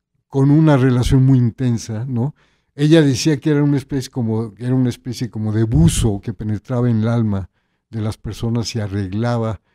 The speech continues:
como, como si se tratara de un barco o algo, un desperfecto que tenía el alma, para durante toda esa noche, al recobrar, digamos,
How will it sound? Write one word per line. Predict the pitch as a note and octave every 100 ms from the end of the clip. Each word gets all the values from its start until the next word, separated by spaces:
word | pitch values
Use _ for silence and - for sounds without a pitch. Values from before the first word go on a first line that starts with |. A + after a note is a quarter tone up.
| _ _ _
como, | G#2+ G#2 G2+ G2+ - _ _
como | - A2 G#2+
si | A#2+
se | -
tratara | A#2 G2+ B2+
de | A#2+
un | A#2+ A2+
barco | B2 B2 B2 - A2+
o | G#2+ G#2+ G#2 G#2+
algo, | B2+ A2+ A2+
un | A2+ A#2+
desperfecto | A2+ A2 - G#2+ - A#2+ - G#2+
que | A2
tenía | - G#2+ A#2
el | A#2
alma, | A#2 G#2+ A#2 C3 _ _ _ _ _ -
para | D#3+ D#3+ D#3+
durante | C#3 B2+ B2 A#2+ A2 A2+
toda | - C3+ C3
esa | A#2
noche, | A2 A2+ - A#2 G#2 _ _ _ _ _ -
al | A#2 C#3+ C#3 B2 G2 E2 _ _
recobrar, | - A2 - G#2 A2 B2 B2 A2
digamos, | G#2 G#2+ G#2+ G#2 -